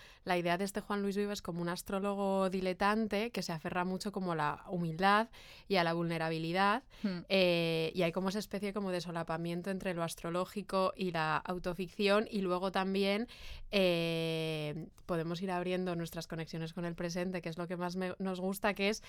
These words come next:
Speaker 1: que aquí tenemos a un Juan Luis Vives como deshecho de vulnerabilidad y como súper afectuoso con el horóscopo, y ahora tenemos estas aplicaciones que,
Speaker 2: Horrorosas.
Speaker 1: ¿dónde quedó el afecto?
Speaker 2: En, no, no lo sé,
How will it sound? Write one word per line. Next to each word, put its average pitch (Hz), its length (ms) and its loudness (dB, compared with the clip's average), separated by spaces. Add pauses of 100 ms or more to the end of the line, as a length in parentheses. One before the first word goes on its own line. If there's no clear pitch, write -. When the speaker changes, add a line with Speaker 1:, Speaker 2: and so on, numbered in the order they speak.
(260)
Speaker 1:
que 196 80 0
aquí 165 160 -2
tenemos 185 340 -2
a 165 60 0
un 160 80 -4
Juan 175 200 -4
Luis 180 200 2
Vives 190 320 2
como 160 240 -4
deshecho 160 480 -4
de 180 420 0
vulnerabilidad 185 960 2
y 202 80 -6
como 170 260 -2
súper 170 280 -6
afectuoso 165 640 -6
con 185 160 -4
el 185 100 0
horóscopo, 196 500 0
y 170 60 0
ahora 165 140 0
tenemos 185 340 -4
estas 170 240 -6
aplicaciones 190 920 -2
que, - 180 -4
Speaker 2:
Horrorosas. 185 440 -8
Speaker 1:
¿dónde 170 260 0
quedó 202 180 -2
el 160 80 -4
afecto? 185 540 -8 (720)
Speaker 2:
En, 220 360 4
no, 226 160 4
no 226 240 2
lo 247 320 4
sé, 226 300 -2